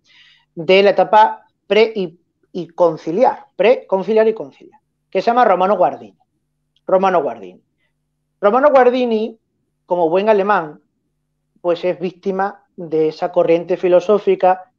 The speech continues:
que tú, Francisco, pues, manejas mejor que yo, que es el idealismo alemán. Digo que la, la manejas porque la conocerás por tu capacitación filosófica que yo no tengo. Claro,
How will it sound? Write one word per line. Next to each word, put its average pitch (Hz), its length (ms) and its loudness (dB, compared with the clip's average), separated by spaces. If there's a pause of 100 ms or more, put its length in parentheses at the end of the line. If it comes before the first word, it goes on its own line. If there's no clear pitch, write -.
(200)
que 147 140 -8
tú, 170 340 -6 (320)
Francisco, 170 540 -6
pues, 147 160 -6 (280)
manejas 151 440 -4
mejor 165 320 -4
que 175 160 0
yo, 165 220 2 (300)
que 180 120 2
es 175 60 6
el 180 80 4
idealismo 165 680 0
alemán. 117 400 -12 (420)
Digo 160 160 -2
que 175 100 2
la, 139 340 -6
la 143 180 -8
manejas 151 320 -6
porque 180 160 0
la 160 120 2
conocerás 160 460 2
por 185 180 0
tu 160 300 -2 (420)
capacitación 165 760 -6
filosófica 170 800 -4
que 143 120 -8
yo 151 120 -2
no 147 160 -8
tengo. - 320 -18 (1080)
Claro, 240 400 0